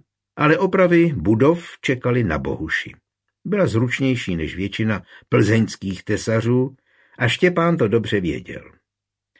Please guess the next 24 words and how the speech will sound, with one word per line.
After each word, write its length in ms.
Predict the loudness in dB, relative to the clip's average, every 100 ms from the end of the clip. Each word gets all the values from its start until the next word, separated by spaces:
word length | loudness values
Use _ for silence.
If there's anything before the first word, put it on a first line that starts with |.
| _ _ _ _ _ _ _ 0
„Čekal 360 | 0 4 2
jsem 220 | 4 4
na 100 | 4
tebe, 260 | 4 4 2
paní,“ 640 | 2 0 2 0 -2 -6 -12 _ _
přiznal 380 | -4 -4 -2 -4
se 140 | -4 -4
dobromyslně. 880 | -4 -4 -4 -6 -6 -8 -8 -10 -16 _ _
„Ještě 340 | 0 0 2 2
bych 360 | 2 -2 -10 -2
něco 340 | -2 0 -2
udělal 360 | 0 0 0 -2
špatně 600 | -4 -6 -4 -2 -2 -2 _ -20 -20 -12 -2
a 120 | 0
ty 160 | 2
bys 260 | 4 2 2
mne 180 | -2 0
pak 240 | -2 -2
pokárala.“ 720 | -2 -2 -2 -6 -8 -10 -12 -18 _ _ _ _ _ _ _ _ _ -2
„Za 200 | 0 2
práci 720 | 2 2 0 0 0 -2 -6 _ -4
já 220 | 0 0
nikoho 440 | 0 -2 -2 0
nekárám,“ 880 | 0 0 0 0 0 -2 -4 -6 -10